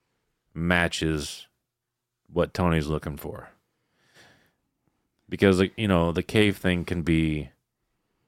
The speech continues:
across the board. Like, it's a very bland, uh, uh, I don't know what I'm looking for here, but, like, a,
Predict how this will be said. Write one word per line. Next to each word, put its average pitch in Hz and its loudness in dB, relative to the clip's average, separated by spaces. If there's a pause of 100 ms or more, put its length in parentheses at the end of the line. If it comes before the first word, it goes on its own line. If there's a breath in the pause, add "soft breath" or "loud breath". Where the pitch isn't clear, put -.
(300)
across 90 4
the - -2
board. 73 -2
Like, 78 -4
it's 87 -6
a 92 -4
very 101 6
bland, 85 0 (1600)
uh, - -4 (560)
uh, 69 -6
I - -10
don't 78 -6
know 76 -6
what 76 -4
I'm 78 -6
looking 78 -10
for 73 -6
here, 76 -2
but, 71 -6
like, 78 -6
a, 78 -2